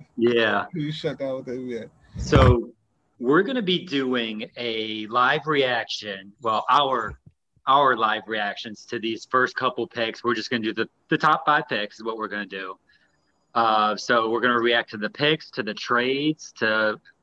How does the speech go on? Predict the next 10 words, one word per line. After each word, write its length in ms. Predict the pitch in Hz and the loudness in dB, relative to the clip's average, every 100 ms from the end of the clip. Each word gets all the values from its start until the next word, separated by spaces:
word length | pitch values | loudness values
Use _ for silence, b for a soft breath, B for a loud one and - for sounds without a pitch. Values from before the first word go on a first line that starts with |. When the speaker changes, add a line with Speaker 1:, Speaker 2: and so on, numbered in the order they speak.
| - | -4
Speaker 1:
any 200 | 135 139 | -2 -2
kind 280 | 139 135 131 | -6 -8 -8
of 80 | - | -6
craziness 500 | 131 131 131 135 123 | -6 -6 -6 -10 -6
that 160 | 131 117 | -6 -4
happens. 600 | 113 123 127 151 151 170 | -2 -2 -2 -6 -6 -8
Speaker 2:
Yeah, 200 | 127 139 | -6 -6
Speaker 1:
And 120 | - 107 | -4 -6
Speaker 2:
man. 80 | 104 | -6
Speaker 1:
so 500 | 127 110 107 104 | -4 -2 -2 -4